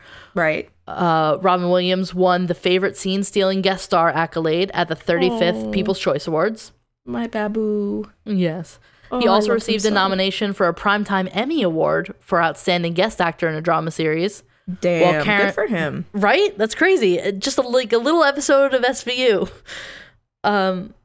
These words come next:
Speaker 2: while Karen Stern earned a nomination for Best Edited One-Hour Series for Commercial Television at the two thousand nine American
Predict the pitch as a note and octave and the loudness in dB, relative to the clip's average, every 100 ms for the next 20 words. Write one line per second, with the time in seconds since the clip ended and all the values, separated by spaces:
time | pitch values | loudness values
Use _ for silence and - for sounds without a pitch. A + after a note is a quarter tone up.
0 | _ G3 G3+ - C4 B3 A3+ - B3+ B3+ | _ -2 -2 0 0 0 -2 0 0 2
1 | G3+ G3+ G3+ G3 G3 G3 G#3 F#3+ F#3 F3 | 0 0 0 0 0 -2 -4 -2 0 2
2 | G3+ - - F#3+ F#3 F#3+ F3 F#3 G3+ F#3 | 0 0 -2 -2 0 0 2 0 2 2
3 | F3+ F3+ F#3 F3+ E3+ E3+ - _ _ _ | 0 0 0 0 0 -2 -6 _ _ _
4 | - F#3+ F#3+ F#3 A3 G#3+ F#3 E3+ E3+ E3+ | -4 -2 0 0 -2 -2 0 2 0 -2
5 | F3 E3+ - - - G#3+ G3+ F#3 F3 F3+ | -2 -4 -4 -4 -4 -4 0 0 0 0
6 | E3 E3 E3 - _ F#3 F#3 E3+ F3 F3+ | 0 0 -2 -8 _ -2 2 2 0 -2
7 | F3+ E3 | -2 -6